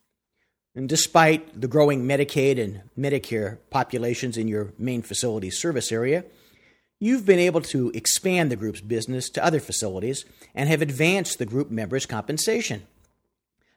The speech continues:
Nevertheless, two of your partners claim that you have mismanaged the group. Had you managed it properly, they say, the group's profits would have been significantly higher, and those profits would have increased partner distributions.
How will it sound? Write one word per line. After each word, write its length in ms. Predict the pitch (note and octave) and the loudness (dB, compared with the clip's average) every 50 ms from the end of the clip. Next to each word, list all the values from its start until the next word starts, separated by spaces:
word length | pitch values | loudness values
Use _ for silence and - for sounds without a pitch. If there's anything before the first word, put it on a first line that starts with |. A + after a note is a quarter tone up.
| _ - | _ -2
Nevertheless, 800 | C3 D3 E3 F3 F3+ F#3+ D#3 D3 A2+ A#2+ A#2+ A#2 A#2+ - - - - _ _ _ _ | 2 4 4 4 6 4 4 2 2 2 2 0 0 0 -2 -4 -8 _ _ _ _
two 200 | - - B3 C4 | -4 2 4 4
of 80 | B3+ G3+ | 4 4
your 100 | G#3 F#3+ | 4 0
partners 420 | - C#3+ C#3+ D3 - D#3 D#3 C#3 | 2 2 2 2 2 0 -2 -4
claim 540 | - - - C3+ C#3 C3 C3 C3+ C3+ C3+ C3+ - - - _ _ _ - | -4 -4 -4 -4 -2 -2 -2 -2 -4 -4 -6 -8 -12 -20 _ _ _ -4
that 80 | B2 | -2
you 100 | D3 D#3 | 2 2
have 160 | D#3+ D3+ B2 | 4 2 2
mismanaged 680 | C3+ D3+ D#3 D3 - - D3 C#3 B2 G#2+ F#2 D#2+ - - | 2 2 0 0 0 0 0 0 -2 -2 -4 -6 -10 -12
the 60 | - E2+ | -12 -12
group. 340 | E2+ E2 D2 - - _ _ _ _ _ _ _ _ _ | -12 -12 -12 -14 -16 _ _ _ _ _ _ _ _ _
Had 180 | - A#2+ A#2+ G#2+ | -6 -4 -2 -2
you 80 | G#2+ | -2
managed 420 | A2+ B2+ C#3+ D3+ D3 B2+ A2 - G#2+ | -2 0 0 0 0 -2 -4 -6 -8
it 240 | - - _ _ | -12 -12 _ _
properly, 680 | - - - F#3 G#3 A#3 B3+ - G#3+ F#3 C#3+ A2+ F2+ E2 | -12 -8 -4 -2 0 0 0 2 4 4 4 2 -2 -8
they 160 | D#2+ C2+ C2 - | -10 -10 -8 -6
say, 400 | - - G2+ G#2 B2+ D#3+ F#3 - - - - - _ _ | -6 -4 -2 0 -2 -2 -2 -6 -12 -20 -20 -20 _ _
the 100 | - C#3+ | -4 -2
group's 300 | A#2+ E3 A#3 C4 G#3 - | 0 0 0 0 -2 -4
profits 600 | - - - E3+ E3 F3 E3+ - G3 G3 - - - - - _ | -4 2 4 6 6 6 4 0 -4 -4 -4 -8 -10 -12 -16 _
would 140 | - D3 D#3+ | 0 2 4
have 140 | E3+ D#3+ C#3+ | 4 4 4
been 140 | D3+ E3+ E3 | 2 0 2
significantly 840 | D#3+ - F#3 F3 F3 F#3 G#3+ C4+ C#4+ - - - C3 - A2+ A#2 A2 | 2 2 0 0 0 0 0 0 -2 -2 -2 -4 -4 -2 -2 -2 -2
higher, 380 | B2+ B2+ D3 D#3 E3 E3+ E3 - - - | 0 2 2 2 2 2 0 -6 -12 -8
and 160 | - A2+ A2 | -6 -4 -2
those 180 | A2 G#2+ G2 - | -2 -2 -2 -4
profits 560 | - - - F#3 F#3+ G3 F#3+ - G3 - - | -4 0 2 4 4 4 2 -2 -4 -4 -6
would 220 | - G2+ B2+ C3+ | -6 -2 -2 0
have 180 | B2+ B2 G#2+ G2+ | 0 -2 -2 -4
increased 540 | G#2+ G2 - - - D#3+ E3+ E3 - - - | -6 -8 -6 -2 0 0 0 0 -2 -2 0
partner 300 | C#3 B2 A#2+ F#2+ B2 A#2+ | 0 0 0 0 -2 -4
distributions. 880 | G#2 G#2+ G#2 - - G2+ D2+ D#2+ E2+ D#2+ - D#2 D2 D2+ D2+ - - | -4 -6 -6 -6 -8 -10 -8 -8 -10 -10 -10 -10 -12 -10 -10 -12 -12